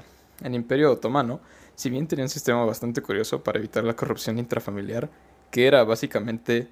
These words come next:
el asesinar a todos tus hijos excepto al que le ibas a heredar el trono, el cuerpo de Genízaros, que era el cuerpo que había jurado su lealtad inmortal al sultán, también era susceptible a la corrupción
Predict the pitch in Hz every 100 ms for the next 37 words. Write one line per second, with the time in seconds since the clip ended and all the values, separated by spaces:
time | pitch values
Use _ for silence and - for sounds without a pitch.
0 | _ - 113 117 113 113 113 123 127 120
1 | 120 110 - 101 117 - - - 101 -
2 | 110 110 - 104 107 110 113 107 101 107
3 | 107 - 104 101 - _ _ _ 147 131
4 | 165 170 202 156 113 117 117 110 - -
5 | 127 123 120 127 127 131 107 113 117 113
6 | 113 117 107 - - - 117 113 110 110
7 | 104 107 113 117 110 104 113 117 - -
8 | _ - 127 117 120 - 120 113 107 -
9 | 107 - 113 139 127 165 _ - - 147
10 | 170 165 143 139 123 117 131 123 123 110
11 | 110 110 - 120 123